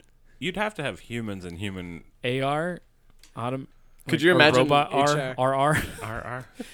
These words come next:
Speaker 2: Hey,
Speaker 1: Oh, man.
Speaker 2: hey, four one three two. Um,
Speaker 1: I
Speaker 2: I'm,
Speaker 1: think
Speaker 2: I'm seeing this
Speaker 1: H R
Speaker 2: complaint about four one three five.
Speaker 3: <laughs>
Speaker 2: You're saying
Speaker 3: <laughs> They s-
Speaker 2: he, he, okay, he's
Speaker 1: It says
Speaker 2: zero one one zero.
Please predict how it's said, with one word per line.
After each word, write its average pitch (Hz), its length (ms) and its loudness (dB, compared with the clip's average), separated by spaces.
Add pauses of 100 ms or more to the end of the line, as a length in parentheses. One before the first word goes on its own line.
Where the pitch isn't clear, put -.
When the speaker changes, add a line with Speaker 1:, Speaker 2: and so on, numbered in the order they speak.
(140)
Speaker 2:
Hey, 233 340 4
Speaker 1:
Oh, 160 120 2
man. 131 160 -4 (400)
Speaker 2:
hey, 190 180 4
four 180 240 4
one 165 160 2
three 151 180 0
two. 139 460 2
Um, 131 600 -4 (300)
Speaker 1:
I - 40 -2
Speaker 2:
I'm, 143 80 -2
Speaker 1:
think 156 180 -4
Speaker 2:
I'm 180 140 0
seeing 202 240 2
this 214 100 4
Speaker 1:
H - 40 0
R - 40 -6
Speaker 2:
complaint 175 400 2
about 147 220 2
four 147 180 0
one 165 160 2
three 185 220 2
five. 147 520 2 (420)
Speaker 3:
<laughs> - 440 -8
Speaker 2:
You're 143 80 -4
saying 156 460 4
Speaker 3:
<laughs> 156 120 -2 (520)
They - 100 0
s- - 500 -8
Speaker 2:
he, 131 300 0 (1080)
he, 131 320 -8
okay, 120 300 -6
he's 117 200 -6
Speaker 1:
It 113 100 -6
says - 20 -2
Speaker 2:
zero 151 300 4
one 135 340 0
one 127 400 -6
zero. 123 460 -4